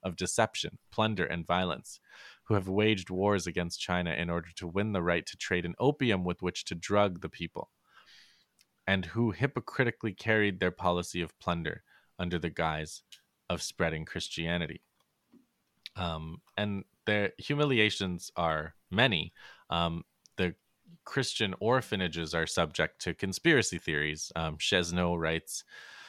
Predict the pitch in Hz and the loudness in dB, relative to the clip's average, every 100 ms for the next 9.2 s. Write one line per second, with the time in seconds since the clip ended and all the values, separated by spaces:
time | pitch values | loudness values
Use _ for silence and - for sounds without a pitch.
0 | - - - - - 107 104 104 - 101 | -20 -20 -18 -20 0 6 6 6 4 6
1 | 98 - 110 95 95 90 82 90 92 85 | 6 6 4 4 2 2 2 4 4 0
2 | - - 87 92 90 85 85 85 80 87 | -6 -2 2 2 2 -2 -2 -2 -2 -2
3 | 87 82 80 - 92 85 101 107 - - | 0 0 0 0 0 2 4 2 0 -4
4 | 87 87 87 - 92 90 85 85 82 87 | -2 0 0 0 0 0 0 0 0 2
5 | 101 - 92 82 82 - _ 90 85 80 | 2 2 -2 0 -2 -8 _ -4 -2 -2
6 | 76 78 78 95 104 87 85 - 80 80 | 0 0 0 -2 -2 -2 -2 -2 -4 -2
7 | 80 78 80 - - - 82 78 - 82 | -2 -2 -2 -6 -10 -4 -4 -2 0 0
8 | - 80 80 - - - 82 71 92 139 | 0 -6 -6 -6 -8 -8 -10 -8 -8 -10
9 | - | -14